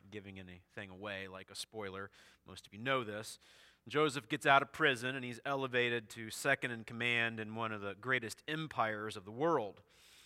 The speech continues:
And by that time, he's thirty. So the interval between dreams and elevation out of prison was thirteen years. That's a long time.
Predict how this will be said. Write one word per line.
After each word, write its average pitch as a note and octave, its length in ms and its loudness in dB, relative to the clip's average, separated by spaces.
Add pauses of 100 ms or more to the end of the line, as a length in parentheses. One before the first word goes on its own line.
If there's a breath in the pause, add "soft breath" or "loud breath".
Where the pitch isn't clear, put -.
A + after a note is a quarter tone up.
(480 soft breath)
And A2 80 -12
by A#2+ 140 4
that D3+ 200 12
time, C3+ 200 2
he's - 260 -8
thirty. B2+ 320 0 (920)
So A2+ 340 -6
the G#2 180 -10
interval C#3+ 440 2
between A#2+ 580 -4 (320)
dreams E3 680 2 (840)
and A#2 360 -2 (120)
elevation C#3 720 4
out B2 280 4
of A#2+ 240 -2
prison A#2 340 0
was G2+ 220 -10
thirteen B2 500 -2
years. G2 400 -10 (920 soft breath)
That's A#2+ 180 -2
a A#2+ 60 -6
long A2+ 260 -4
time. F#2 300 -10